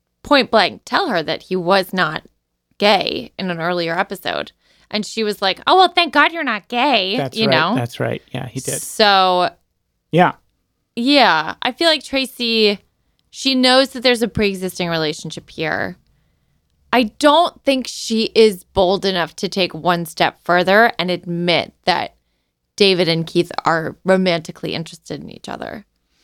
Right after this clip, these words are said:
Speaker 1: I don't think she's there yet.
Speaker 2: You don't think so?
Speaker 1: No, I don't think so.
Speaker 2: Oh.
Speaker 1: I think she's probably like, <gasps> "It could be, but I'm not gonna think about it." You know, like, she's a big
Speaker 2: Hmm.
Speaker 1: suppression, big S.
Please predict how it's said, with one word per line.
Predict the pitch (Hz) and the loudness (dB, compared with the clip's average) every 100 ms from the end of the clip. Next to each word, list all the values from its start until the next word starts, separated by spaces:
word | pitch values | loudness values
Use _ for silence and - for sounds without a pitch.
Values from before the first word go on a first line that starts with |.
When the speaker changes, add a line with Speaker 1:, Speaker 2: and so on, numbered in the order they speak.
| _ _ _ _ _ | _ _ _ _ _
Speaker 1:
I | 214 | -2
don't | 214 233 226 220 | 0 2 0 -2
think | 226 | -8
she's | 185 196 175 | -8 -10 -8
there | - 139 | -6 -4
yet. | 139 98 - | -4 -6 2
Speaker 2:
You | 170 | 4
don't | 226 226 | 6 4
think | 208 220 | 2 2
so? | 285 320 381 | 2 2 2
Speaker 1:
No, | 156 | 0
I | 151 | -2
don't | 160 160 | -2 -4
think | 151 151 | -8 -8
so. | 156 151 180 | -6 -6 -8
Speaker 2:
Oh. | 123 123 139 135 | -4 0 2 4
Speaker 1:
I | 247 | 2
think | 320 | -2
she's | 294 320 | -4 0
probably | 294 262 254 | 2 4 4
like, | 226 214 - | 4 0 -12
<gasps> | 330 392 403 330 | -8 -6 -6 -4
"It | 247 - | -2 2
could | 302 - | 2 4
be, | 311 | 2
but | - 247 | 4 2
I'm | 254 | 2
not | 240 | 0
gonna | 240 | -2
think | 233 220 | -2 0
about | 208 175 | 0 0
it." | - - | -4 -2
You | |
know, | 226 190 | 0 2
like, | 180 165 | 0 -2
she's | - 269 | -2 0
a | 226 | 0
big | 170 214 202 - | 4 6 8 6
Speaker 2:
Hmm. | 139 | 4
Speaker 1:
suppression, | 131 123 180 160 - 117 110 - | 2 0 -2 -2 -6 -8 -6 -2
big | 180 | -2
S. | 104 - - | -4 -8 -18